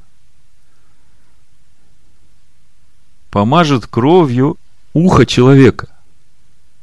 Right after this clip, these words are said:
О чём это говорит? О том, чтоб слышать начал,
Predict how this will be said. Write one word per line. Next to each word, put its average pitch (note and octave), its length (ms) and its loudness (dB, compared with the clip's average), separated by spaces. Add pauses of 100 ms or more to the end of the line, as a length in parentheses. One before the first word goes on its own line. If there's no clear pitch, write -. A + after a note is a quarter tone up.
(440)
О A2+ 120 -2
чём F#3 240 2
это C3+ 160 2
говорит? C3 560 2 (1900)
О - 120 -12
том, F#2+ 200 -4
чтоб B2 220 -6
слышать G3+ 500 2
начал, C3+ 440 0